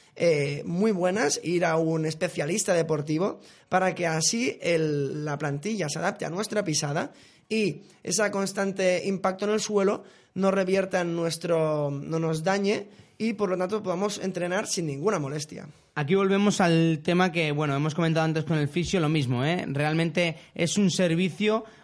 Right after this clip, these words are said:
Speaker 2: bastante, bastante caro, pero bueno, realmente lo, lo estás invirtiendo en tu salud y en una prevención de lesión. Además, es impresionante toda la, la ciencia que hay detrás de, de la pisada, ¿eh?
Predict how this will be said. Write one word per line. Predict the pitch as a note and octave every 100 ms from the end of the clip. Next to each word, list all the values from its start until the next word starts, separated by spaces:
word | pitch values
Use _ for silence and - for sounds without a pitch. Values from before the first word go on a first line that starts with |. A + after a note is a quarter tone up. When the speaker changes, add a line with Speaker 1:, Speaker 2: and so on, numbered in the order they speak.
| -
Speaker 2:
bastante, | D3 D3+ - F3 F3 - F#3+ F3 E3
bastante | D3+ D#3 - F3 F3+ E3+
caro, | E3+ C#3+ B2
pero | C#3+ D3+
bueno, | G#3 D#3
realmente | C#3 D3 F3 G#3 A3+
lo, | B3 G3+
lo | F3
estás | D#3+ F#3+
invirtiendo | A3 G3+ E3 G#3
en | G#3
tu | G3
salud | D#3 E3 F#3 A#3+ - -
y | -
en | D#3
una | F#3 G3
prevención | F3+ D#3 E3+ F3+
de | F3+
lesión. | C3+ - D3 A#2+ - - -
Además, | C#3+ D3+ G3 B3 - -
es | G3+ - - _ -
impresionante | D#3+ D#3 D#3+ C#3+ - C#3+ D#3 G3 C4+ C#4 - - - _ - -
toda | F#3+ G3+ A#3
la, | G3+ E3+ D#3
la | D#3 C3
ciencia | A2 F3 G3+ A3+ F#3+
que | F3+
hay |
detrás | F3 D#3 E3+ G#3
de, | F3 E3 C#3+
de | C#3+
la | C#3 C3
pisada, | C3+ - D#3+ B2+ A#2+
¿eh? | G3+